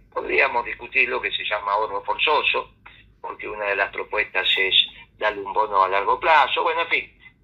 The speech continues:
hay distintas variantes técnicas que se pueden utilizar. Lo que es cierto es que tenemos que, en términos proporcionales, bajar rotundamente el precio de los alimentos básicos. Esto es todos los farináceos, lo que tiene que ver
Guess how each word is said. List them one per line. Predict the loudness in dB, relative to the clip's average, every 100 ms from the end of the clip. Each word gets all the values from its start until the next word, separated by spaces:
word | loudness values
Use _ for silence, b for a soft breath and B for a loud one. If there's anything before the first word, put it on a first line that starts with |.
| -2
hay | 0 0
distintas | -2 -4 -8 0 2
variantes | 4 4 2 0 -4
técnicas | -4 -4 -6 -8
que | -6
se | -4 -4
pueden | -4 -4 -2 0 -2 -6 -16
utilizar. | -16 -14 -6 -2 -2 -2
Lo | -6
que | 2 4
es | 6
cierto | 6 6 2 -2 0 0 -4 _ b b -12
es | -12 -8
que | -10
tenemos | -8 -8 -6 -2 2 2 0
que, | 0 4 6 4
en | 2
términos | -8 -8 -6 -6
proporcionales, | -4 -4 -2 0 0 2 0 2 2 0 -2 B B B _ -2
bajar | 0 2 4 4 2
rotundamente | -2 -2 -4 -6 -4 -2 -4 -4
el | -6
precio | -2 -2 -2
de |
los | -2 -2
alimentos | -4 -10 -8 -2
básicos. | 0 0 -2 -4 -2 -2
Esto | -2 -4 -4
es | -4 -8
todos | -4 -2
los | 0 2
farináceos, | 2 4 4 6 6 2 0
lo | -8 -14
que |
tiene | -10 -8 -6
que | -6 -4
ver | -2